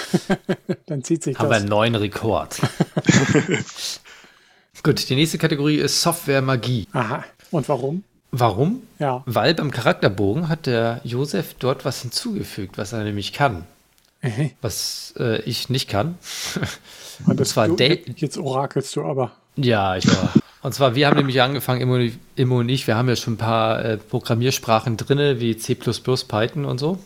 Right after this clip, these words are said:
Speaker 2: Lua natürlich.
Speaker 1: Mhm.
Speaker 2: Und
Speaker 1: Natürlich.
Speaker 2: dann hat, <laughs> weil du das kannst.
Speaker 1: Ja, genau.
Speaker 2: <laughs> Und, äh, in diesem Sinne hat dann auch Josef gesagt, „Pass mal auf, ich kann auch was.“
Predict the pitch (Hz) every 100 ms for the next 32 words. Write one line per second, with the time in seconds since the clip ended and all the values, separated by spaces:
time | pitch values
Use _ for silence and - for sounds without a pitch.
0 | - 147 113 135 143 143 165 - _ -
1 | - 147 139 131 156 - _ 160 139 131
2 | 131 131 - - - 214 127 131 131 135
3 | - - 95 - - _ _ _ _ _
4 | 98 92 90 87 - 101 127 180 160 123
5 | 110 - - 196 170 156 - - 156 -
6 | - - - - - - - 156 - 165
7 | 151 139 139 127 - 127 117 117 120 123
8 | 123 131 120 127 135 123 127 123 113 110
9 | 107 113 104 104 - 101 107 - 117 107
10 | 120 - 107 113 107 113